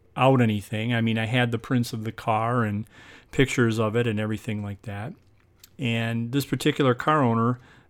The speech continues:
um, later on could not have regretted it more. Uh, about a month later, I, I received a call from this gentleman that,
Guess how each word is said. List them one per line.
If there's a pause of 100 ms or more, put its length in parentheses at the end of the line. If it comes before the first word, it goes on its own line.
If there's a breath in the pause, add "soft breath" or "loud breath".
(140)
um, (100)
later
on
could
not
have
regretted
it
more. (500 soft breath)
Uh,
about
a
month
later,
I,
I
received
a
call
from
this
gentleman
that,